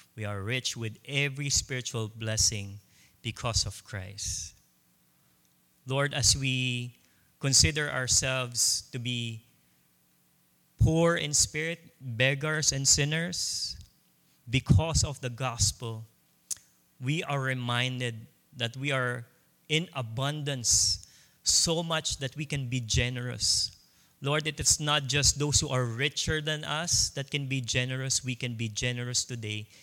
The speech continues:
because you have been generous to us. Teach us what it looks like to be faithful stewards of what you have given us. Thank you for this rebuke, God, and teach us to repent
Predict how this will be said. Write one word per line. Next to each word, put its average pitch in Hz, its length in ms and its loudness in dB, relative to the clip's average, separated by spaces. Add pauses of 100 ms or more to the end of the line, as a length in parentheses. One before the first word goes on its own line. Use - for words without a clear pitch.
(120)
because - 260 2
you 135 60 4
have 123 160 0
been 117 220 0
generous 113 560 0
to 107 120 -6
us. - 520 -8 (760)
Teach 165 280 6
us 185 200 8
what 143 160 0
it 139 180 -4
looks - 360 2
like - 520 -10 (560)
to 135 440 -2 (220)
be 151 160 0
faithful 170 560 -2
stewards 175 680 -2
of 127 260 -6
what 139 160 -4
you 131 60 -2
have 117 220 -2
given 117 300 -4
us. - 460 -4 (1040)
Thank 160 280 4
you 196 100 -2
for 165 220 0
this 156 240 2
rebuke, 151 460 -2
God, 147 340 -4
and 123 160 -8
teach 147 240 -6
us - 160 6
to - 100 -12
repent 160 800 -6